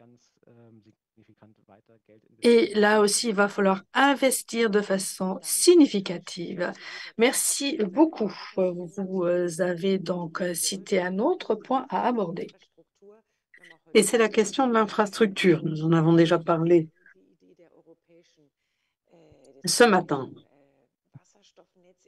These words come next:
Speaker 2: Donc, le réseau hydrogène européen, euh, quel est son état à l'heure actuelle ? Euh, vous qui êtes à Bordeaux,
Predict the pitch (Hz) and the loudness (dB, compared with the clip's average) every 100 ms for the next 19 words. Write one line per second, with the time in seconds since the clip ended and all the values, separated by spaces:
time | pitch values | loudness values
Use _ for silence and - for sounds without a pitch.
0 | 196 214 _ _ _ _ _ _ - - | _ -20 _ _ _ _ _ _ -12 -10
1 | 131 160 160 175 196 156 160 160 160 196 | 0 2 4 6 6 4 2 2 6 6
2 | 175 156 160 160 170 175 220 240 240 - | 6 2 0 4 6 6 6 4 -2 -12
3 | - _ - 175 160 143 147 - 160 175 | -20 _ -2 2 2 0 -4 -8 -4 2
4 | 170 160 180 170 165 180 156 156 170 - | 2 4 4 4 4 2 2 2 0 -4
5 | - 214 220 254 202 170 - - _ 165 | -2 2 2 0 -4 -8 -20 -20 _ _
6 | _ _ _ - - _ _ _ 170 196 | _ _ _ -20 -20 _ _ _ -4 0
7 | 190 175 170 160 190 185 277 330 277 _ | 2 2 0 -2 -4 4 8 8 8 _
8 | - 226 214 202 196 170 185 175 165 151 | -2 4 4 6 4 6 2 4 2 2
9 | 147 | 0